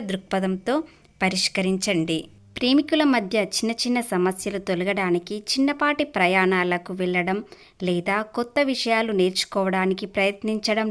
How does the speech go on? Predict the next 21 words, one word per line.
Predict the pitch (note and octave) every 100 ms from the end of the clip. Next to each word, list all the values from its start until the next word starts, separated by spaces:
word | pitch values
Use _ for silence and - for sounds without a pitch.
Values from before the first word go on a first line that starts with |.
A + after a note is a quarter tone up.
| G#3
లాంటివి | G3 F#3+ G#3+ C4+ E4 - - _ _ -
చేయాలి. | G3 F3+ E3 E3 F3 F3+ - - - -
ఇలాంటి | C4 C#4 D#4 D#4+ A#3+
పనులు | G3+ G3+ G3 G3
మీ | G#3 F3+ -
బంధాన్ని | F3+ F#3 A3 A#3+ C4 C4 G3
మరింత | F#3+ G#3+ B3+ C4+ G3
దృఢంగా | G3 G#3 A#3 B3 C4+ A3+
మారుతుంది. | F3 F3 E3+ E3 D#3+ E3 E3 - - _ _ _ _ _ A#3+
మీరు | C4+ C#4+ - G3
ఒంటరిగా | G#3 C4+ C#4 C#4+ C#4+ G3
ఉన్నట్లయితే | F#3+ F#3 F#3+ F#3+ F#3 G3 F#3+ F#3+ F#3+
ఏదైనా | F#3 F#3+ G3 F#3+ G#3
సామాజిక | G#3+ A#3+ C4 C4 C4+ C4+ B3
కార్యక్రమం | F#3 F#3 F#3 F#3+ F#3 F#3+ F#3+ F3+
లేదా | F3 F#3+ G#3+ B3+ - - A3+
వర్క్షాప్లో | G#3+ C4+ - - A3+ G#3+ G3 G3+ - A3 G#3+
మీకు | A#3+ B3+ A3+
నచ్చిన | F#3+ F#3+ C4 C#4 A#3
వ్యక్తి | G3+ - G#3+ G3+ - - - -
తారసపడే | A3+ B3 D4 D4+ D4 A#3 A#3